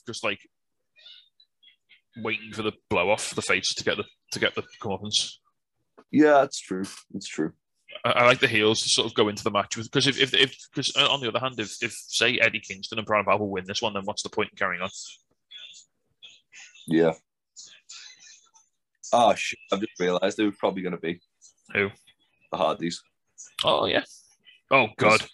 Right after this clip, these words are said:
Speaker 2: uh,
Speaker 1: Oh, God.
Speaker 2: 'cause, 'cause two point oh used to be Matt and Jeff, and they had
Speaker 1: Yeah.
Speaker 2: to change the names.
Speaker 1: Oh, God.
Speaker 2: Because they've got,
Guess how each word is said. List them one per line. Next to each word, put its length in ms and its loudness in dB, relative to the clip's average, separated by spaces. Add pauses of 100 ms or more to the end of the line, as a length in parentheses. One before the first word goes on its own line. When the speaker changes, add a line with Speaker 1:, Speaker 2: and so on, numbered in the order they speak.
(140)
Speaker 2:
uh, 60 2 (100)
Speaker 1:
Oh, 260 10
God. 260 8 (420)
Speaker 2:
'cause, 120 4 (800)
'cause 200 0
two 240 2
point 280 2
oh 280 2 (160)
used 300 -4
to 40 -8
be 140 -2
Matt 180 4
and 80 -6
Jeff, 300 0 (280)
and 100 -8
they 60 0
had 100 0
Speaker 1:
Yeah. 80 2
Speaker 2:
to 40 -2
change 200 -2
the 80 -2
names. 340 -2 (1080)
Speaker 1:
Oh, 80 -6
God. 320 -2
Speaker 2:
Because 440 -2
they've 160 0
got, 120 -18